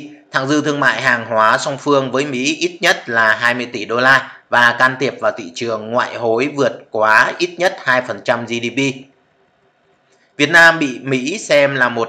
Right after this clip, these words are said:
nước lũng đoạn tiền tệ vì đã cho hạ giá đồng tiền của mình một cách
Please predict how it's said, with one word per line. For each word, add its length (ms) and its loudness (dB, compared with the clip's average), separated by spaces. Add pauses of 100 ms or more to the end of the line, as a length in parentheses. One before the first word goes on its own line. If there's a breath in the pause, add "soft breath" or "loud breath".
nước 400 -2
lũng 300 -4
đoạn 320 0
tiền 180 -4
tệ 260 -2
vì 240 -6
đã 120 -2
cho 260 0
hạ 200 -2
giá 360 2
đồng 260 -2
tiền 240 -6
của 100 -8
mình 300 -10
một 160 -10
cách 100 -2